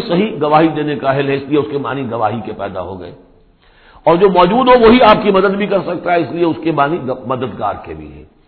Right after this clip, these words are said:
آپ کا کوئی دوست ہے، بڑا آپ کا بھائی خواہ ہے، لیکن جب آپ پر کچھ ستم ہو رہا تھا، ظلم ہو رہا تھا، زیادتی ہو رہی تھی، وہ موجود ہی نہیں تھا بیچارہ، وہ کیا کرے گا؟ آپ کی مدد نہیں کر سکتا۔ تو مددگار بھی معنی ہے لفظ شہید کے۔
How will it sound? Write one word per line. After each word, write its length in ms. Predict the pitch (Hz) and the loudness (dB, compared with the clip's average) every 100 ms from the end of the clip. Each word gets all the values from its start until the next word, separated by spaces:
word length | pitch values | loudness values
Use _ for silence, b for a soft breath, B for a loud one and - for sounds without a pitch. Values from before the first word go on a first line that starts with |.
| b | b
آپ 180 | 101 117 | -2 -2
کا 60 | 143 | -2
کوئی 180 | 147 | -2
دوست 360 | 107 147 147 - | 0 0 -2 -2
ہے، 100 | 156 | -2
بڑا 240 | 160 151 139 | 4 4 4
آپ 140 | - | 2
کا 60 | 139 | -2
بھائی 240 | 123 131 127 | -2 -4 0
خواہ 200 | 117 117 | 2 2
ہے، 140 | 160 - B B - | 0 -2 B B -10
لیکن 240 | 113 147 | -8 -4
جب 160 | 151 131 | 0 2
آپ 200 | 139 - | 2 0
پر 80 | |
کچھ 180 | 127 147 | -4 -4
ستم 280 | 143 131 147 | -6 -6 -4
ہو 140 | 131 | -2
رہا 160 | 135 131 | 0 0
تھا، 140 | 139 | 0
ظلم 280 | 147 139 135 | -2 -2 -2
ہو 140 | 120 127 | -2 -2
رہا 120 | 120 | -4
تھا، 160 | 156 | -4
زیادتی 380 | 147 120 123 143 | -6 -4 -4 -4
ہو 100 | 135 | -4
رہی 80 | 156 | -2
تھی، 100 | 147 | -2
وہ 100 | 139 | -2
موجود 340 | 123 123 156 | -2 -2 0
ہی 60 | 160 | -2
نہیں 100 | 160 | -2
تھا 100 | 147 | -4
بیچارہ، 280 | 143 143 147 | -4 -4 -2
وہ 100 | 147 | -2
کیا 160 | - | -2
کرے 220 | - 113 104 | -2 -4 -6
گا؟ 80 | |
آپ 120 | 85 90 | -6 -6
کی 60 | |
مدد 220 | 139 170 | -6 -4
نہیں 120 | 156 107 | -8 -12
کر 120 | 107 | -14
سکتا۔ 300 | 98 - 55 b b b _ | -16 -18 -20 b b b _
تو 100 | 131 | -4
مددگار 680 | 120 170 220 160 165 214 196 | 0 2 2 2 6 6 6
بھی 220 | 185 233 | 4 4
معنی 440 | 175 160 170 160 | 2 0 0 0
ہے 60 | 165 | 0
لفظ 340 | 135 117 131 | -2 -4 -6
شہید 320 | 110 95 | -6 -10
کے۔ 60 | - | -14